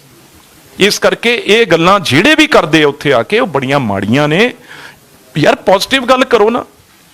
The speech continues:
ਇਹ ਕਿਉਂ ਪੱਟ, ਪੱਟ ਦਾਂਗੇ, ਚੱਕ ਦਾਂਗੇ, ਉਡਾ ਦਾਂਗੇ, ਇਹ ਕੀ ਆ? ਆਪਾਂ ਪੜ੍ਹੇ ਲਿਖੇ ਬੰਦੇ ਆ, ਯੂਨੀਵਰਸਿਟੀ ਏਡੀ ਵੱਡੀ ਆ। ਸ-,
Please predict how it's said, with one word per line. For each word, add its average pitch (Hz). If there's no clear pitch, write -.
ਇਹ 269
ਕਿਉਂ 269
ਪੱਟ, 269
ਪੱਟ 240
ਦਾਂਗੇ, 247
ਚੱਕ 233
ਦਾਂਗੇ, 240
ਉਡਾ 190
ਦਾਂਗੇ, 240
ਇਹ 262
ਕੀ 262
ਆ? -
ਆਪਾਂ 185
ਪੜ੍ਹੇ 190
ਲਿਖੇ 196
ਬੰਦੇ 127
ਆ, 190
ਯੂਨੀਵਰਸਿਟੀ 185
ਏਡੀ 165
ਵੱਡੀ 117
ਆ। 165
ਸ-, -